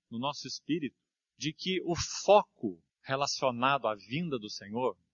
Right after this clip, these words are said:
não está nos sinais que antecedem a sua vinda, nem na sucessão de eventos que antecedem a sua vinda,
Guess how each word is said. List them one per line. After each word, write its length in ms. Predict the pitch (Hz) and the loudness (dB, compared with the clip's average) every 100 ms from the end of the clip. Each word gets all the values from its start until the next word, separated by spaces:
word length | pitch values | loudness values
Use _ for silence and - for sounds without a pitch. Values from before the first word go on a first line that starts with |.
| _ - | _ -8
não 440 | 117 139 185 240 | -4 4 6 6
está 680 | 220 - - 135 131 160 165 - | 4 0 -2 4 6 4 -2 -8
nos 260 | 143 - | -6 -4
sinais 840 | - 135 131 147 180 185 - - - | -2 0 4 4 4 -2 -10 -14 -8
que 100 | 151 | -6
antecedem 920 | 143 - 107 - - 120 131 135 135 | -2 -2 -4 -6 -2 0 0 -6 -12
a 80 | 120 | -12
sua 240 | - 143 123 | -8 -6 -6
vinda, 340 | 92 87 85 _ _ _ - | -8 -12 -14 _ _ _ -2
nem 380 | 135 165 226 233 | 2 4 4 4
na 160 | 233 | 0
sucessão 920 | - 185 - 160 - - 165 185 214 | -2 -4 -2 -2 -2 -2 0 0 0
de 160 | 170 160 | -2 -2
eventos 1000 | 131 - 120 156 190 - 196 190 - - | -2 -2 0 0 -2 -6 -14 -14 -16 -8
que 80 | - | -4
antecedem 880 | 139 135 113 - - 123 139 143 147 | -2 -2 -4 -4 0 0 0 -8 -16
a 100 | 104 | -14
sua 320 | 107 - 151 110 | -12 -4 -2 -2
vinda, 480 | 98 139 143 147 | -2 -4 -6 -16